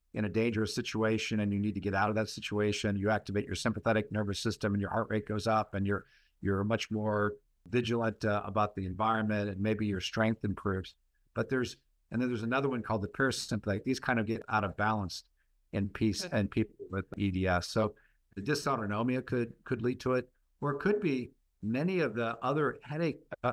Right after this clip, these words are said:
Speaker 1: uh, non-headache syndromes that might actually mod-,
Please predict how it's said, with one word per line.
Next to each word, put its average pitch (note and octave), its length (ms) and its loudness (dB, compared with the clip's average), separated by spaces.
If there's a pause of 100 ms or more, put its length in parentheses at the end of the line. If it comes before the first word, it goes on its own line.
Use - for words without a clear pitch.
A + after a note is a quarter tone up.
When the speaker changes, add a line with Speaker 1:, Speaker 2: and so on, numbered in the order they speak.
Speaker 1:
uh, B2+ 220 0
non-headache C#3 540 0
syndromes G#2+ 600 0 (320)
that A#2 160 0 (180)
might A#2+ 380 0
actually A#2+ 380 -2
mod-, A#2+ 360 2